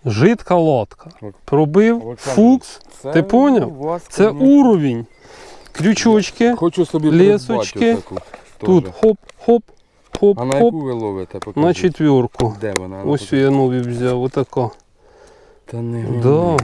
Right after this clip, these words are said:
Speaker 1: я тільки на таку. А тут ось, друзі, нитка нуль шістнадцять, нуль два,
Speaker 2: А лина на що там?
Speaker 1: нуль
Speaker 2: На оце?
Speaker 1: тридцять шість. Я линя на нуль, на четвірку і,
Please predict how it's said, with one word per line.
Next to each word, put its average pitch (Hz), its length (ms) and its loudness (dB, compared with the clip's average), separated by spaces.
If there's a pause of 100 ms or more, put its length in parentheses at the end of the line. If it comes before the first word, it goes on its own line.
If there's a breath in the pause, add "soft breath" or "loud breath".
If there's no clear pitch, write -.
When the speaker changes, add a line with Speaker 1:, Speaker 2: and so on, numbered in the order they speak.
Speaker 1:
я 247 80 2
тільки 185 280 -2
на 170 140 2
таку. 127 480 -4 (100)
А 147 180 0
тут 294 400 2
ось, 147 180 2
друзі, 123 600 0 (600 soft breath)
нитка 147 600 0 (140)
нуль 196 280 2
шістнадцять, 170 1000 -2 (140)
нуль 170 360 4 (640)
два, 139 840 0 (120)
Speaker 2:
А 127 100 -8
лина 127 460 -10
на 92 140 -14
що - 160 -20
там? 127 260 -4
Speaker 1:
нуль 202 320 4 (160)
Speaker 2:
На 101 140 -14
оце? 117 160 -16 (260)
Speaker 1:
тридцять 165 420 0
шість. - 520 -12
Я 233 400 -2
линя 190 640 -2
на 196 120 0
нуль, 185 160 2
на 165 200 -4
четвірку 180 680 -4
і, 170 460 -8